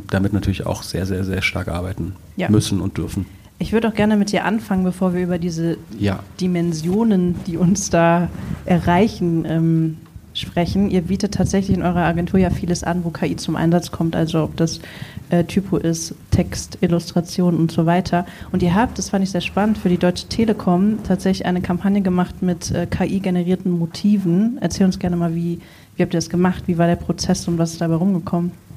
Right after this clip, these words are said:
Speaker 1: Ja. Ähm, an sich lag das ziemlich auf der Hand. Wir haben, ähm, für die Deutsche Telekom I O T, das ist die, äh,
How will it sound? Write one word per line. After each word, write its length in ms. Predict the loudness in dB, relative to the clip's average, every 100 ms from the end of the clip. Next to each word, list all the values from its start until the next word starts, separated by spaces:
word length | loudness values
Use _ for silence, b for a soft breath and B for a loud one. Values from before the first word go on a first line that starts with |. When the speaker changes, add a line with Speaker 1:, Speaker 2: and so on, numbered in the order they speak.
| -20 -18
Speaker 1:
Ja. 100 | -14 -14 B B B B 0
Ähm, 440 | 4 6 4 2 -2 -18 -20 _ _ -20 -20 -6
an 180 | 2 2
sich 440 | 4 2 0 -4 -10 -12 -12 -12 -6
lag 240 | -4 0
das 180 | 0 0
ziemlich 260 | 2 2
auf 120 | 0 -2
der 140 | -2
Hand. 260 | 0 -2 0
Wir 140 | 2
haben, 380 | 4 2 0 -4 -2
ähm, 400 | 0 2 2 0 -8 -20 -20 -20 -16
für 320 | -12 -2 0 2
die 400 | 0 2 2 2
Deutsche 340 | 0 0 0
Telekom 420 | 0 0 2 0 0
I 60 |
O 80 | -2
T, 240 | -2 -4 -4
das 200 | -4 -6
ist 220 | -10 -6
die, 220 | -4 -4
äh, 240 | -2 -4